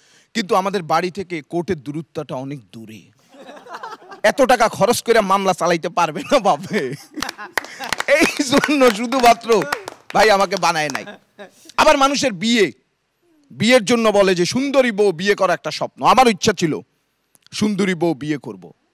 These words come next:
আমি বলেছি, "সুন্দরী বউ বিয়ে করবো।" এলাকার মুরব্বীরা শুনেছে, বলল, "এদিকে আয় তারেক,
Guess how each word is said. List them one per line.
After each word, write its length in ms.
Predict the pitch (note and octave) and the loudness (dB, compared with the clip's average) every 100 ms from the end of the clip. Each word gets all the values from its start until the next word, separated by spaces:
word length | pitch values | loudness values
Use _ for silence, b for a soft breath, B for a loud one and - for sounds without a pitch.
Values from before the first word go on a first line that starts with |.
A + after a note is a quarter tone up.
| _ _ - | _ _ -4
আমি 100 | G3 | 0
বলেছি, 360 | F#3+ G#3 F#3 F#3 | 2 2 2 -4
"সুন্দরী 380 | F3+ F#3 F#3 | -6 -4 -2
বউ 140 | E3+ E3 | -2 -6
বিয়ে 180 | C#3 D#3+ | -6 -6
করবো।" 220 | D#3 D3 | -4 0
এলাকার 300 | E3+ F3 E3+ | 0 0 -2
মুরব্বীরা 420 | E3+ F3 C#3+ F3 | -2 -2 -2 -4
শুনেছে, 440 | - F#3+ F#3+ B3 B3+ B B | -4 -6 0 2 2 B B
বলল, 180 | G#3+ G#3 | 0 2
"এদিকে 300 | G3+ G3 A3 | 0 0 0
আয় 100 | G#3+ | 2
তারেক, 320 | A3+ C4+ | 2 4